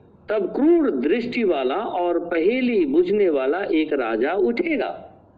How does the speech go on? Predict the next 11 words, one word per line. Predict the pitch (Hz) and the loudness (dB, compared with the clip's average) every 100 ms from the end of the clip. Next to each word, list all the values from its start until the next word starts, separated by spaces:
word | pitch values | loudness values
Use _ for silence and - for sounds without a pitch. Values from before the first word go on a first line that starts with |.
| - _ _ _ - - - - - - - - | -20 _ _ _ -20 -20 -20 -20 -20 -20 -12 -8
पच्चीस | - 302 330 - | 0 2 2 2
पद, | - 104 - - - - - _ - - - | -4 -4 -6 -20 -20 -20 -20 _ -20 -12 -4
"उसकी | 269 269 339 | -4 0 2
चतुराई | 320 240 214 220 214 247 359 | 2 0 0 0 0 4 4
के | 349 233 | 4 2
कारण | 196 170 175 220 | 0 -2 -2 -2
उसका | - 190 185 - 247 | 2 2 2 -4 -4
छल | 196 185 180 | -4 -2 0
सफल | 175 - 139 214 226 | 0 0 -4 -2 0
होगा | 170 104 101 107 - - - - - - - 185 | 2 2 0 -4 -8 -14 -20 -20 -20 -20 -12 -4
और | 226 285 320 330 339 - | -2 0 0 0 -2 -4